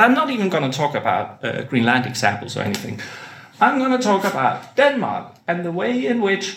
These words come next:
uh, the new incoming director of Serum Institute last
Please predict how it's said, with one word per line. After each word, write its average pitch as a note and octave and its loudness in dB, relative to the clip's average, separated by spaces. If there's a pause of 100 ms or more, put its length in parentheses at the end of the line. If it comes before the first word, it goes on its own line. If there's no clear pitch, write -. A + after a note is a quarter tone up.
(520)
uh, C#3 4
the C#3+ 4 (100)
new G3+ 6 (420)
incoming F3 2
director D#3 2 (140)
of A2 -8
Serum G3 2
Institute D#3 -4 (160)
last E3+ 0